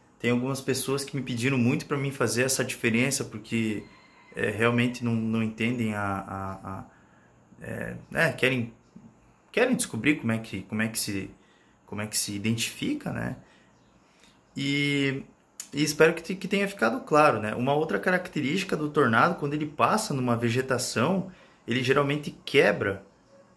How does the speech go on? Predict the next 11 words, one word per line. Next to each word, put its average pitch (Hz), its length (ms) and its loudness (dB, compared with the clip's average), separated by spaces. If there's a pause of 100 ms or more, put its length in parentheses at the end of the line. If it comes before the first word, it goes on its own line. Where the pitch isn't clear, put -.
(540)
quebra 120 560 2
o 113 80 -6
tronco, 139 720 -4
quebra 117 520 2 (420)
a 107 180 4
árvore 131 320 2
no 127 120 -2
meio, 117 580 0 (100)
meio 127 280 0
torcida, 151 640 0
sabe? - 380 -10